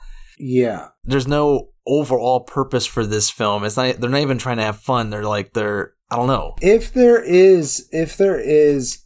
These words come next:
Speaker 1: a, like, moral to the story or point to this movie, it is to be responsible for your own messes.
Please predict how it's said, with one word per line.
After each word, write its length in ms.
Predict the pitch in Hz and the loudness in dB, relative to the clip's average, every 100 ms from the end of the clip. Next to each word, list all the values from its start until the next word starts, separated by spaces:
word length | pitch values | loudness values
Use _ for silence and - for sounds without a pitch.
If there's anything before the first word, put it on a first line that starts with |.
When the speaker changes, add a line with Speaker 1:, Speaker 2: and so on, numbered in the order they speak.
| - | -6
Speaker 1:
a, 520 | 127 123 123 120 95 - - | -2 0 0 -2 -8 -16 -10
like, 320 | 117 110 - | -8 -8 -12
moral 640 | 104 127 135 131 127 123 - - | -8 -2 0 2 2 -2 -8 -4
to 100 | 131 | -2
the 120 | 120 | -2
story 540 | - - 113 101 95 - | -4 -6 -6 -6 -10 -10
or 180 | 117 113 | -4 -2
point 500 | - 131 117 107 - | 0 -2 -4 -8 -12
to 140 | - 127 | -6 -2
this 280 | 110 - 110 | -2 -6 -10
movie, 520 | 104 95 95 90 - - - | -10 -10 -10 -12 -16 -20 -8
it 160 | 143 135 | -4 0
is 440 | 143 143 135 - - | 0 0 -2 -4 -8
to 800 | - 139 139 135 127 120 104 - _ _ - - - - | -4 -2 0 -2 -2 -4 -6 -14 _ _ -20 -20 -20 -8
be 200 | - 147 | 0 2
responsible 840 | 143 139 - - 127 123 - 113 113 | 2 0 -2 -2 0 -2 -6 -6 -6
for 200 | - 117 | -4 -6
your 200 | 110 107 | -4 -6
own 240 | 107 98 | -8 -10
messes. 720 | 92 92 85 - - - - | -10 -12 -12 -14 -14 -14 -14